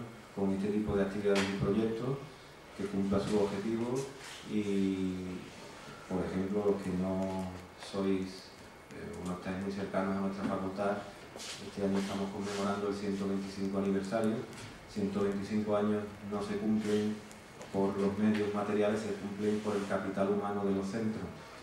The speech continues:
En este caso es vuestra principal fuerza, el, el personal humano que lo compone, y es lo que debe hacer que esta asociación cumpla esos objetivos y que permanezca muchos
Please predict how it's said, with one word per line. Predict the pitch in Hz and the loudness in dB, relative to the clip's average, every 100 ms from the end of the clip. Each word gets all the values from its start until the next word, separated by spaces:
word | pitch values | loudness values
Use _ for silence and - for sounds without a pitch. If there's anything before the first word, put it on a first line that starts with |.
| - | -10
En | 90 87 | -6 -4
este | 98 | -2
caso | 95 92 107 104 | -2 -2 2 2
es | 104 101 | 2 2
vuestra | 101 101 104 | -2 -2 -4
principal | 101 104 101 95 95 95 95 95 | -4 -4 -4 -6 0 0 0 0
fuerza, | 113 113 - 82 - - - - 101 | -2 -2 -4 -8 -12 -16 -18 -12 -6
el, | 98 92 92 | -4 -2 -2
el | 92 | -2
personal | - - 92 92 | -4 -6 -4 -2
humano | 95 95 98 101 | -2 0 -2 -2
que | 95 | 0
lo | 98 | 0
compone, | 98 98 110 113 143 - - - 98 | 0 0 0 0 -2 -6 -14 -10 0
y | 95 | 2
es | 92 | 2
lo | 101 101 | -2 2
que | |
debe | 98 95 95 | 2 4 2
hacer | - 98 98 | 0 -4 -2
que | 104 | -2
esta | 101 98 | -2 -2
asociación | 98 98 98 101 98 | -6 -6 -4 -2 -2
cumpla | 98 98 95 | -2 0 -2
esos | 98 98 | -2 -4
objetivos | 98 95 101 104 104 | -4 -4 -2 -2 -2
y | |
que | 104 | -4
permanezca | 98 95 92 90 98 | -4 -2 -2 -4 -4
muchos | 95 95 98 | -4 -4 -2